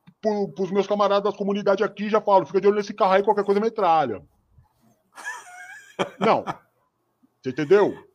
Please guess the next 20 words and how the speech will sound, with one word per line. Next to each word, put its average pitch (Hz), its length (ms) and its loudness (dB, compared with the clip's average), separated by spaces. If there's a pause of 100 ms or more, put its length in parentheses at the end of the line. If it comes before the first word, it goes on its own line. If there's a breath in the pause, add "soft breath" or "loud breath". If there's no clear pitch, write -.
Aí 165 200 -2
eu, 247 180 -2
eu 170 160 -6
já 202 160 0
fica 208 160 0
todo 220 160 -4
mundo 226 140 -2
de 254 80 -2
olho, 185 520 2 (360)
de 151 100 -12
olho. 147 460 -4 (280)
E 202 100 0
aí, 190 480 2 (220)
tem 190 100 4
uma 196 160 0
outra 214 240 4
coisa 220 220 -2
também, 208 200 -2
posso 175 200 -4
falar? 170 360 0